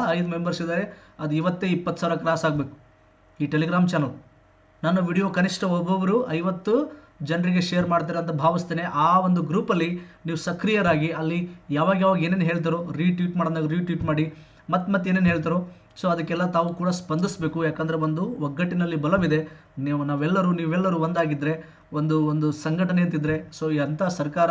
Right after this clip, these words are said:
ಎಂಥ ಕೆ ಪಿ ಎಸ್ ಸಿ, ಎಂಥ ಕೆ ಇ ಕೂಡನೂ ನಿಮ್ಮ ಮಾತು ಕೇಳಲೇಬೇಕಾಗುತ್ತೆ. ಯೂತ್ ಪವರ್ ಮುಂದೆ ಬೇರೆ ಯಾವ ಪವರ್ ಇಲ್ಲ. ನ್ಯಾಯಕ್ಕಾಗಿ, ಸತ್ಯಕ್ಕಾಗಿ ಹೋರಾಡೋದ್ರಲ್ಲಿ ಅರ್ಥ ಇದೆ,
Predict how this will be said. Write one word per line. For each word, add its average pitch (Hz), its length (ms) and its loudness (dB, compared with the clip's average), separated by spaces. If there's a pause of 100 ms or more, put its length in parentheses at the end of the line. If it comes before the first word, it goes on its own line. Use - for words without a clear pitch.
ಎಂಥ 151 260 0
ಕೆ 160 260 0
ಪಿ 151 160 -4
ಎಸ್ 165 140 -4
ಸಿ, 175 100 -4
ಎಂಥ 147 240 -2
ಕೆ 156 400 -2
ಇ 151 60 -2
ಕೂಡನೂ 160 420 0
ನಿಮ್ಮ 156 220 0
ಮಾತು 156 220 -4
ಕೇಳಲೇಬೇಕಾಗುತ್ತೆ. 170 760 -2 (340)
ಯೂತ್ 180 320 0
ಪವರ್ 170 240 0
ಮುಂದೆ 170 200 -2
ಬೇರೆ 160 180 0
ಯಾವ 160 180 2
ಪವರ್ 160 280 2
ಇಲ್ಲ. 135 240 -2 (400)
ನ್ಯಾಯಕ್ಕಾಗಿ, 170 640 2
ಸತ್ಯಕ್ಕಾಗಿ 175 840 -2 (400)
ಹೋರಾಡೋದ್ರಲ್ಲಿ 170 540 2
ಅರ್ಥ 175 360 -4
ಇದೆ, 190 360 0